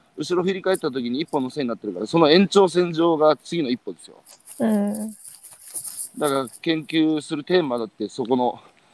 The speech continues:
Speaker 1: 延長線上にあるはずですよ。
Speaker 2: <laughs> 見つけます、
Speaker 1: はい。
Speaker 2: 頑張って。<laughs>
Speaker 1: はい。あの、生みの苦しみで大変だと思いますけど、見つけてください。
Speaker 2: はい。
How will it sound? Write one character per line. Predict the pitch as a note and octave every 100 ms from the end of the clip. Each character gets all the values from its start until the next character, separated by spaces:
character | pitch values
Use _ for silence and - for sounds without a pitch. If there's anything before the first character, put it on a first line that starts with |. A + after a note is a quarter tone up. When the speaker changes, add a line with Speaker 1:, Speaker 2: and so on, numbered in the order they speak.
| _
Speaker 1:
延 | C3+ C#3+
長 | D3 C#3+
線 | - C3 B2+
上 | B2+
に | B2 B2+ - - _ _ - _ _
あ | D#3+
る | E3
は | C#3+ A#2
ず |
で | G#2+
す | G2+ -
よ。 | - - - - - - _ _ _ _ _ _ _ - - _ - -
Speaker 2:
<laughs> | - B3 - - A3+ - _ _ _ - - - _ _ _ _ _ _ _ _ - -
見 | G3
つ | - -
け | -
ま | - -
す、 | -
Speaker 1:
は | -
い。 |
Speaker 2:
頑 | -
張 | D2+
っ | -
て。 | - - C4+
<laughs> | C#4+ B3+ A#3+ A3+ G#3+ - - _ _ -
Speaker 1:
は | E3
い。 | B2+ -
あ | C3+
の、 | C#3 C3+
生 | D3+
み | D#3+
の | E3
苦 | D#3 D#3
し | - D#3
み | D3
で | D3
大 | D3+ D3
変 | D#3
だ | D#3
と | C3
思 | B2
い | A2+
ま | A2+
す | -
け | A2
ど、 | G2 F#2 - _ - - - -
見 | B2+
つ | -
け | C3+
て | A2+
く | A2
だ | A2+
さ | G2+ - - _ _ _
い。 | B3+
Speaker 2:
は | G3 F#3
い。 | F3+